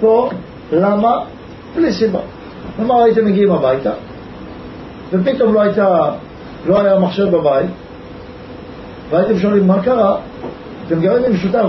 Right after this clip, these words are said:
בבית. שואלים אותו, "תגיד, אתה ראית איפה המחשב?" הוא אומר, "כן, אני באתי הביתה, ישבתי פה על הכורסה, ופתאום המחשב נעלם." <laughs>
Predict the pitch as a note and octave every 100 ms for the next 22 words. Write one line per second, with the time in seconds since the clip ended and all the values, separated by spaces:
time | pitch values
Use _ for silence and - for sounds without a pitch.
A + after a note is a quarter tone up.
0 | D3+ B2 A#2 F#2+ - - - - G#3+ G3+
1 | G3 F3+ F#3 D#4 E3+ F3 A3+ A3+ F#3+ G#3
2 | F3+ A3+ G#3+ A3 A3 C#4 D4 - - -
3 | F3+ C4 D4 C#4 A3 F#3 G3+ G#3+ - -
4 | - - G3 G3 C#4 C#4 G3+ A#3 A#3 A3+
5 | A#3+ F3 F#3+ - - - A3+ A#3+ F4+ -
6 | F4 D#4+ A#3 F3+ B3 B3 A#3 G3+ F3+ -
7 | - - - - - - - - - -
8 | - - - -